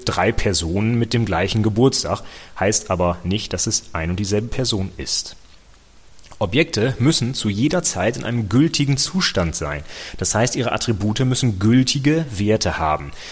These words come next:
Es darf also zum Beispiel nicht sein, dass die Person einen Geburtstag hat, den es gar nicht gibt, zum Beispiel dem zweiunddreißigsten dritten.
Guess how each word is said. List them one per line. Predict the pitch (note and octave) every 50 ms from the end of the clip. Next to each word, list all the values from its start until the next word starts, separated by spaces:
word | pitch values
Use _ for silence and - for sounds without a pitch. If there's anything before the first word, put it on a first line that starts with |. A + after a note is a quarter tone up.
| - -
Es | -
darf | - F#2 G2
also | - - G#2+ A2+
zum | G2+ - G2+ G#2
Beispiel | G2+ - - F2+
nicht | F2 G2 G2+ -
sein, | - A#2+ A#2+ B2 B2+
dass | - - -
die | C3
Person | A#2+ - A#2+ A2 F#2 G2 G2+ A2+ A#2+ B2+
einen | - A#2 A#2 A#2+ A#2+ A#2+ - - - - - -
Geburtstag | - A#2 A2 C3 D3 D3+ D3+ - - G2+ F2+ - -
hat, | F#2 F2+ - -
den | G2+ G2+ A2+
es | - -
gar | A#2 A#2
nicht | C3 C3 B2
gibt, | - D#3+ D#3 -
zum | - - E2+
Beispiel | D#2+ E2+ - - A#2+
dem | A2+ B2+ B2+ C3 C3 B2+
zweiunddreißigsten | - - - G2+ F2+ F2+ G2 G#2 G#2+ G#2 - E2+ D#2+ D#2+ D#2+ - G2+ F#2 - - - A2+ A2+ A2+ A2+
dritten. | G#2+ - F#2 - -